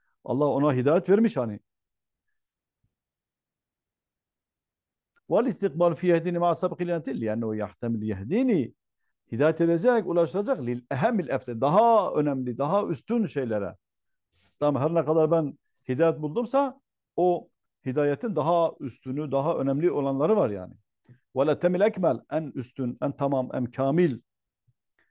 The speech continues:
Peki evillezi halakani ya da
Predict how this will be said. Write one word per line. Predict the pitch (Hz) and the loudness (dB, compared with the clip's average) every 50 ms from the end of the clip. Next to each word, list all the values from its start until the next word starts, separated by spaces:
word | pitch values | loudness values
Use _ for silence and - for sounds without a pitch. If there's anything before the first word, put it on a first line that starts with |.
| _ _ _ _ _ _ _ _ | _ _ _ _ _ _ _ _
Peki | - 120 117 - 123 117 | -6 -6 -6 -6 -6 -6
evillezi | 113 110 107 110 107 107 107 101 104 107 104 98 | -4 -4 -4 -4 -4 -4 -4 -4 -4 -6 -8 -8
halakani | - 101 104 104 104 101 - 107 107 120 131 131 120 113 110 110 123 _ _ - | -6 -6 -4 -4 -4 -6 -6 -6 -4 -2 -2 -2 -2 -4 -6 -8 -14 _ _ -10
ya | 123 139 143 | -8 -6 -4
da | 135 135 143 147 151 | -2 -2 -4 -4 -8